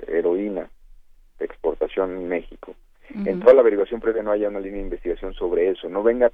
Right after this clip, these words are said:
Speaker 1: mencionada la palabra heroína, como para decir, bueno, a lo mejor tuvo algo que ver el lugar, el contexto en el que se dieron los hechos".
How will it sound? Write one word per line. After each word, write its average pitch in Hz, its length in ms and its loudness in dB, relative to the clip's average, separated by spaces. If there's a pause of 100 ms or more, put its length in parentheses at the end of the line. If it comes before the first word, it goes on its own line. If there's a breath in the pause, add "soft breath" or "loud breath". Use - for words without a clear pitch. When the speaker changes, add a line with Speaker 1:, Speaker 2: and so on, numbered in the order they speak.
(100)
Speaker 1:
mencionada 101 400 -6
la 104 100 2
palabra 92 400 0
heroína, 85 520 -4 (1080)
como 82 180 -6
para 82 180 -4
decir, 80 200 -8
bueno, 107 200 -8
a - 20 -6
lo 92 60 -8
mejor 92 240 -12
tuvo 123 220 0
algo 123 120 0
que 123 100 -4
ver 123 320 2
el 104 120 -6
lugar, 107 320 2 (160)
el 82 280 -12
contexto - 540 -4
en 87 80 -6
el 82 60 -12
que - 100 -12
se - 80 -14
dieron 82 220 -6
los - 120 -18
hechos". - 240 -14